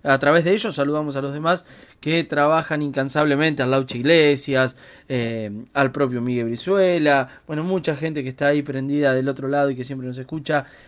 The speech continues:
eh, de Gorra de Cuero, el saludo grande para todos ellos, que están un pasito más cerca de <coughs> poder cumplir ese sueño de tener una cancha propia, con todo lo que cuesta, con lo que cuesta,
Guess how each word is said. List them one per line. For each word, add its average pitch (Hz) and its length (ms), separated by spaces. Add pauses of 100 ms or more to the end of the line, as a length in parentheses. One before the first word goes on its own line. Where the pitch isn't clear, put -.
(120)
eh, 131 160
de 135 80
Gorra 143 220
de 139 80
Cuero, 170 180
el 139 60
saludo 151 260
grande 143 260
para 131 220
todos 160 260
ellos, 202 320 (300)
que 185 300 (720)
están 180 500
un 269 240
pasito 240 420
más 233 160
cerca 254 540 (340)
de 196 440 (560)
<coughs> 202 380
poder 185 560 (200)
cumplir 175 520
ese 175 180
sueño 190 440 (280)
de 156 140
tener 160 360
una 147 260
cancha 156 340
propia, 185 320
con 170 220
todo 233 260
lo 190 100
que 180 140
cuesta, 214 400
con 156 140
lo 147 80
que 147 100
cuesta, 165 420